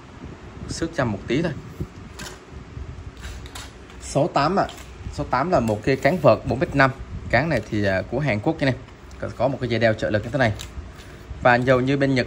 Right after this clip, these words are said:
về thì cái gen của mình đều là gen mười hai hết. Anh em lưu ý nha, em sẽ nhắc lại một lần nữa nha. Đối với cán vợt, cán vợt mà bốn mét năm này thì nó rơi cho mình tầm khoảng bốn mét thôi. Anh em về gắn vợt vào mới đủ nha này. Còn ba mét sáu thì nó rơi cho mình tầm khoảng ba mét một hoặc ba mét. Năm mét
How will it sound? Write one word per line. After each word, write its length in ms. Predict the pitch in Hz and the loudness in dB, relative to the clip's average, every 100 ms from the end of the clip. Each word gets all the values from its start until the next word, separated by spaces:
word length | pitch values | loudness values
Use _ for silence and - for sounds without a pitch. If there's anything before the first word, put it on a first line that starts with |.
| - | 2
về 220 | 123 117 113 | 2 2 2
thì 100 | 117 | 0
cái 140 | 139 | 4
gen 180 | 135 131 | 4 4
của 120 | 113 | 4
mình 280 | 143 120 107 | 4 4 4
đều 160 | 110 107 | 2 4
là 120 | 104 | 4
gen 220 | 107 117 | 4 2
mười 100 | 110 | 2
hai 160 | 117 120 | 2 2
hết. 160 | 143 - - - - - - - - - | 2 0 -12 -14 -16 -18 -18 -16 -16 0
Anh 100 | 131 | 4
em 120 | 135 | 6
lưu 140 | 135 123 | 8 10
ý 160 | 147 | 8
nha, 120 | 180 | 6
em 120 | - - | 2 2
sẽ 100 | 127 | 2
nhắc 180 | 185 | 4
lại 80 | 143 | 4
một 160 | 104 110 | 0 2
lần 160 | 104 | 2
nữa 140 | 101 85 | 2 0
nha. 160 | 139 | 0
Đối 120 | 131 120 | -2 -2
với 80 | |
cán 180 | 123 139 131 | 0 0 4
vợt, 160 | 107 - - - | 2 2 -14 -6
cán 160 | - 113 135 | -2 0 2
vợt 140 | 107 - | 2 2
mà 80 | 101 | 0
bốn 160 | 117 | 2
mét 100 | 190 - | 2 4
năm 180 | 139 127 | 2 4
này 140 | 113 98 | 2 2
thì 80 | 104 | 0
nó 100 | 131 | 2
rơi 120 | 135 | 2
cho 80 | 104 | 2
mình 120 | 110 | 2
tầm 140 | 104 98 | 0 0
khoảng 180 | 98 | -4
bốn 160 | 113 170 | -2 2
mét 160 | 160 170 | 2 4
thôi. 120 | 143 - - | 0 0 -6
Anh 160 | - 120 | 0 2
em 180 | 113 107 | 2 2
về 160 | 101 | 2
gắn 200 | 101 117 147 | 2 2 0
vợt 120 | 147 | -2
vào 80 | 110 | 0
mới 100 | 135 | -2
đủ 100 | - | 0
nha 160 | 139 | 2
này. 120 | 127 110 - - - - - | 0 -2 -12 -12 -14 -14 -2
Còn 180 | 117 110 | 0 2
ba 180 | 127 127 | 2 2
mét 120 | - | -2
sáu 340 | - 131 190 185 | 2 4 4 2
thì 80 | |
nó 60 | 120 | 0
rơi 100 | 123 | 0
cho 40 | 113 | -2
mình 100 | 104 | -2
tầm 180 | 104 | -2
khoảng 260 | 101 92 - | -2 -6 0
ba 80 | 113 | 0
mét 200 | 147 147 | 0 2
một 140 | 131 | 0
hoặc 80 | - | 4
ba 120 | 110 | 2
mét. 180 | 117 135 - - - - - - - - | 4 4 2 -14 -18 -20 -18 -18 -10 0
Năm 140 | |
mét 100 | 139 | 4